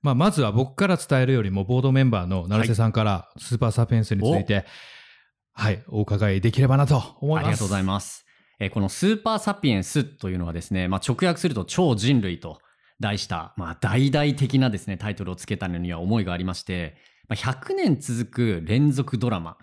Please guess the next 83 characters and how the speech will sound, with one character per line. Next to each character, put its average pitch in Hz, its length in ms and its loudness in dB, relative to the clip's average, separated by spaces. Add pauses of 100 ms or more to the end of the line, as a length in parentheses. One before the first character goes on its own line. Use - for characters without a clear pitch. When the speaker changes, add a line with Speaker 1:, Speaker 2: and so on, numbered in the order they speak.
(320)
Speaker 2:
ま 165 100 -6
あ、 - 20 -8
こ 165 100 -2
ん 165 60 0
な 160 80 0
風 143 180 0
に 92 200 -2
言 95 100 -4
っ - 20 -20
て - 100 -8
く 101 100 -6
れ 98 60 0
る 98 80 -4
方 101 200 -6
々 87 160 -6
も 87 80 -6
い 82 40 -6
る 92 80 -4
ん 98 60 -2
で 87 60 -6
す - 80 -18
け 85 100 -10
ど、 82 240 -6 (260)
ま 101 100 -4
あ、 - 40 -6
ど 196 280 0
う 370 40 4
い 135 160 4
う 101 60 -4
こ - 120 -8
と - 120 -10
か - 120 -14
と - 120 -20 (120)
言 101 140 -6
い 98 60 0
ま 101 120 2
す - 140 -10
と、 95 320 -6 (400)
も 143 180 4
と 277 120 2
も 277 120 4
と 269 120 -4
発 202 320 -6
端 226 140 2
は 202 80 2
で 110 80 -4
す - 100 -12
ね、 90 340 -6 (160)
ま 117 60 -8
あ、 - 20 -6
三 180 260 0
人 175 140 2
の 98 100 0
映 87 100 -4
画 82 80 -8
監 78 180 -8
督、 - 240 -20 (280)
ま - 60 -8
あ、 107 60 -6
ス - 120 -12
ペ 170 120 0
ッ 175 160 -6
ク 107 100 -8
や 90 220 -4
ト 113 100 -4
リ 110 80 -2
ッ - 80 -12
ク - 100 -12
で 82 180 -8
知 - 120 -16
ら 87 120 -8
れ 85 60 -10
て 95 140 -12
い 87 100 -6
る 139 220 -2
堤 101 400 -2
幸 104 160 -6
彦 - 220 -8
監 73 160 -12
督、 - 180 -20 (460)
そ - 100 -10
し - 80 -8
て、 127 460 -4